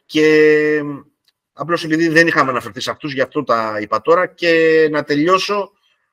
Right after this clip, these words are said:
ότι το επόμενο ερωτηματικό για τους, ε, Knicks είναι ο Μπάρετ.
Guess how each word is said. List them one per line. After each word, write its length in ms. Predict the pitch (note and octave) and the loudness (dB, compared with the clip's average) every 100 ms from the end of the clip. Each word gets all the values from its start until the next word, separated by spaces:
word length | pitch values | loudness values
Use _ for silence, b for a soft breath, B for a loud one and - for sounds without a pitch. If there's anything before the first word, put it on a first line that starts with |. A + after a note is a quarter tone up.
| _ _ | _ _
ότι 300 | - D3+ D3+ | -4 -2 -2
το 280 | C#3+ - D3 | -6 0 2
επόμενο 800 | D3 C#3+ - G3+ G3+ F3 D3+ C#3 | 4 2 0 -2 2 2 2 2
ερωτηματικό 580 | C3 B2 B2 A#2 - D#3 | 0 0 -6 -8 0 0
για 160 | C3+ A#2 | 0 -4
τους, 380 | A2 - - A#2 | -4 -12 -12 -8
ε, 1120 | G#2 G2+ G2 F#2 F2+ E2+ E2 D#2+ D#2 C#2+ _ B2 | -4 -2 -2 -4 -6 -10 -12 -18 -20 -20 _ -6
Knicks 220 | E3 - | -4 -2
είναι 120 | E3 | 0
ο 40 | C#3+ | 2
Μπάρετ. 400 | B2 G#2 E2 | 4 2 0